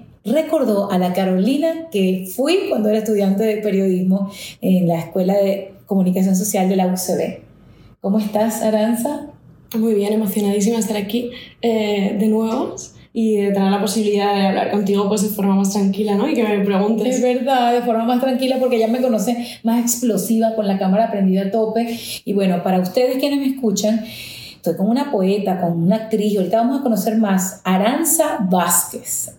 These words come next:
Speaker 1: ¿sí?
Speaker 2: Sí.
Speaker 1: ¿De dónde sale el amor a la poesía siendo tan joven? Ahora mismo la gente ha dejado de leer un poco,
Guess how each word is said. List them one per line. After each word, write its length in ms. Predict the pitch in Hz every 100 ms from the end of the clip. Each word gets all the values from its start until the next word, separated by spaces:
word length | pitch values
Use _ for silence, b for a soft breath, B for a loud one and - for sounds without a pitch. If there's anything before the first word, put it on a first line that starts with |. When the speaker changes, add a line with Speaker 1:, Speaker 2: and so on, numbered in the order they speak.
| - -
Speaker 1:
¿sí? 380 | - 254 - -
Speaker 2:
Sí. 180 | - 269 - - B B B B _
Speaker 1:
¿De 100 | 226
dónde 280 | 240 240 247
sale 420 | 269 262 269 247
el 60 | 240
amor 240 | 196 202
a 20 |
la 160 | 254 -
poesía 460 | 190 175 - 208
siendo 280 | 214 226 226
tan 220 | 214 185
joven? 480 | 175 - 214 170 156
Ahora 300 | 160 175 233
mismo 260 | 233 233 254
la 100 | 220
gente 240 | 208 214
ha 40 | 240
dejado 340 | 208 214 226
de 80 | 220
leer 240 | 185 185
un 160 | 220 196
poco, 440 | 208 208 185 -